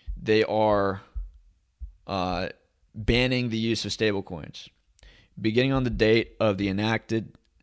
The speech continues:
uh, of the enactment of this section, no person may issue, use, or permit to be used a digital f-, asset fiat-based stablecoin that is not approved by the Secretary of the Treasury.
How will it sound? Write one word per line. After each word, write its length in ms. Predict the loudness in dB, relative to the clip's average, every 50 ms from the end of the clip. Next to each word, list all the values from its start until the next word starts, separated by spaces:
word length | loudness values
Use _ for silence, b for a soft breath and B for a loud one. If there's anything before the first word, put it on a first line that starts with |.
| -6
uh, 140 | -4 -4 -2 -2
of 140 | -2 -2 -2
the 100 | -2 -2
enactment 480 | 0 2 2 0 0 -2 -4 -6 -4 -2
of 200 | -2 -2 -2 -2
this 140 | -4 -2
section, 420 | 0 0 0 0 0 0 -2 -2 0
no 140 | 0 -2 0
person 340 | 0 0 -2 -2 -2 -2
may 100 | -4 -2 0
issue, 460 | 0 -2 0 0 0 0 2 2 0 -2 -6 _
use, 400 | -8 -2 0 0 0 0 -2 -4 -6
or 80 | -8 -8
permit 460 | -6 -6 -6 -2 0 2 0 0 0
to 60 | -4
be 120 | -4 -2 -2
used 500 | 0 0 0 2 0 0 -2 -6 -10 -14 b b b b b b b
a 100 | -4 -4
digital 380 | -2 0 0 0 0 0 0 0
f-, 180 | -2 -4 -10 -20 _ _ _ -2
asset 560 | 0 2 2 0 0 0 -2 -2 -2 -6 _ -12
fiat-based 640 | -4 0 2 2 2 2 0 -2 -4 -4 -4 -4 -4
stablecoin 520 | -2 -2 -2 -2 -6 -8 -10 -12 -12 -14 -16 -12 -6
that 100 | -6 -4
is 100 | -4 -4
not 160 | -6 -6 -6
approved 380 | -8 -10 -10 -6 -6 -4 -2 -2
by 80 | -2
the 60 | -2 -2
Secretary 360 | -2 -6 -8 -8 -6 -4 -4
of 60 | -4
the 60 | -4 -6
Treasury. 400 | -8 -8 -8 -8 -8 -12 -16